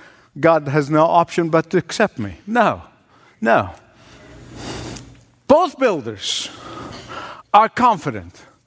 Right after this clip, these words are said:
that their building will stand. Their life is gonna make it. But one has confidence in the Lord, <laughs> and the other has confidence in themselves,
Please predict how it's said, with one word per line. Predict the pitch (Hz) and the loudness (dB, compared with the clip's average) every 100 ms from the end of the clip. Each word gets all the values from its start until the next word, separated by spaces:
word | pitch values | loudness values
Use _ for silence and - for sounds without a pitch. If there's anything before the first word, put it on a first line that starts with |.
| _ _ | _ _
that | 160 202 | 0 2
their | 202 | 2
building | 170 254 202 170 | 2 2 2 0
will | 175 196 | 0 0
stand. | - 339 214 95 _ _ _ - | 4 4 2 -6 _ _ _ 2
Their | 175 | 4
life | 196 202 190 | 4 2 0
is | 175 | 0
gonna | 208 | 2
make | 220 285 302 | 4 2 0
it. | 127 - - - - - - - - - - - - _ | -8 -14 -20 -20 -20 -20 -16 -6 -4 -2 -4 -10 -18 _
But | 143 143 233 196 | -2 2 2 2
one | 240 359 349 240 254 294 - _ _ | 2 2 4 0 -2 -4 -8 _ _
has | - 226 - | 0 0 0
confidence | - 277 254 240 214 214 | 0 0 0 0 0 2
in | 240 | 2
the | 208 | 4
Lord, | 202 196 151 127 131 - 139 - - | 6 6 4 2 -2 0 -2 -4 -20
<laughs> | - - - - | -18 -6 -4 2
and | 226 240 | 2 4
the | |
other | 233 262 233 180 | 2 2 2 0
has | 190 - | -2 0
confidence | 208 190 175 160 147 | 0 0 0 -2 -2
in | 156 | -2
themselves, | 139 160 101 82 - | 0 0 0 -4 -16